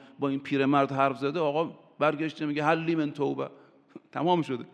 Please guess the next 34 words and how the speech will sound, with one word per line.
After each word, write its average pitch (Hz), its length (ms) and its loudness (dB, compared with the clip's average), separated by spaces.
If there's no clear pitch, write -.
او - 180 -12
بندهٔ - 360 -4
خودم 220 300 -4
با - 120 -6
سه - 140 -12
چهار 220 220 -2
تا 208 280 0
برداشت 160 640 2
فکر 185 220 0
کرده 170 300 0
مثلاً 160 300 -2
این 156 200 -2
خاندان، 139 520 -2
خاندان 139 600 -4
مقابل 123 400 6
حکومت 135 680 4
ناحقی 117 680 0
که 147 100 0
به 135 200 0
نظر 120 360 0
او 147 160 2
حق 143 340 2
قرار 110 400 0
گرفت، 101 300 -8
چند 240 340 -4
تا 214 120 0
استدلال 180 540 -2
آیه 160 240 0
تطهیر 151 460 -4
و 147 40 -4
چند 151 280 -4
تا 147 80 -2
آیه 139 220 -2
دیگه، 147 200 -12